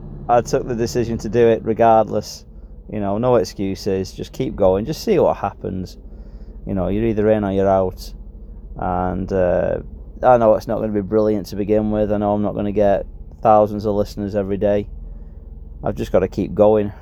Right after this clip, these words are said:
really, just, just to prove that I can do it. So, you know, I had a little bump in the road and I decided to, uh, to <laughs> have a minute or so, which, you know,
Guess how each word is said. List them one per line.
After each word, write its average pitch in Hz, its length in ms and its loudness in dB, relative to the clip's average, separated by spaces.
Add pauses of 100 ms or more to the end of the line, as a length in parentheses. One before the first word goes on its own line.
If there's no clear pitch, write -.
really, 101 340 -4
just, - 260 -12
just 120 220 -10
to 110 60 -8
prove 101 280 0
that 92 120 2
I 90 60 2
can 92 200 -4
do 104 180 0
it. 92 160 -2 (1500)
So, 87 560 2 (1120)
you 101 140 -4
know, 98 180 4
I 104 80 4
had 104 100 4
a 92 100 2
little 104 180 4
bump 104 300 0
in 104 60 -4
the 98 100 0
road 104 340 6
and 101 120 -2
I 95 60 -4
decided 101 580 2
to, 104 360 -2
uh, 104 300 4 (400)
to 120 160 0
<laughs> - 540 -12
have 123 120 2
a 120 80 2
minute 127 360 0
or 107 200 2
so, 107 300 2 (260)
which, - 560 -10 (2000)
you 147 120 4
know, 139 220 8